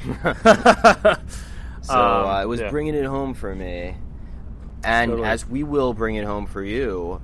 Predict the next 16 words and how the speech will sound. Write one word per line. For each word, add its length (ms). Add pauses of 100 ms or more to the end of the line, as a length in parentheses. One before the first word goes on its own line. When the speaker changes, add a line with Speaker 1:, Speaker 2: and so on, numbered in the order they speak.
Speaker 1:
because 760
you 220
are 80
gonna 180
get 200
to 80
listen 540 (120)
to 420
our 420
reading, 600
respectively, 680
from 180
Dragon 400
Day 200
and 80
Nutcracker. 760